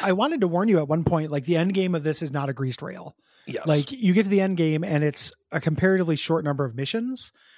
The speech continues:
Speaker 1: but there's
Speaker 2: Mm-hmm.
Speaker 1: a lot of content to them. And this is, like, it is, like, multiple missions in one.
Speaker 2: Yeah.
Speaker 1: Uh, this and the next one are basically
Speaker 2: Mm-hmm.
Speaker 1: the equivalent of two, two and a half missions.
Speaker 2: Yeah. Uh, it's pretty big. And I understand, like, this is supposed to be a capstone,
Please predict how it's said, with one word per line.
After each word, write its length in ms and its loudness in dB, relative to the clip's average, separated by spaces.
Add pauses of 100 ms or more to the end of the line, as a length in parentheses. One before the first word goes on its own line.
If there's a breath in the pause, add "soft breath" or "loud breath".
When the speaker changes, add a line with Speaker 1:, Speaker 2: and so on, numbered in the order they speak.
Speaker 1:
but 220 -2
there's 120 4
Speaker 2:
Mm-hmm. 40 2
Speaker 1:
a 120 0
lot 140 2
of 80 -6
content 440 -6
to 120 -2
them. 180 -4
And 220 0
this 160 2
is, 160 0
like, 280 0
it 180 0
is, 180 2
like, 160 0
multiple 320 -2
missions 340 -4
in 140 -8
one. 260 -14 (400)
Speaker 2:
Yeah. 240 -6 (600)
Speaker 1:
Uh, 140 -4
this 200 2
and 160 2
the 60 -4
next 180 -8
one 240 -14 (220)
are 80 0
basically 300 2
Speaker 2:
Mm-hmm. 80 0
Speaker 1:
the 60 2
equivalent 440 2
of 120 -8
two, 460 0
two 140 0
and 80 0
a 20 -2
half 220 -6
missions. 560 -10 (180)
Speaker 2:
Yeah. 160 -6 (880 loud breath)
Uh, 420 -2
it's 140 -2
pretty 180 2
big. 280 -2
And 100 0
I 60 0
understand, 500 -4
like, 140 -6
this 160 -4
is 80 -2
supposed 240 -4
to 40 -10
be 80 -4
a 60 -4
capstone, 580 -8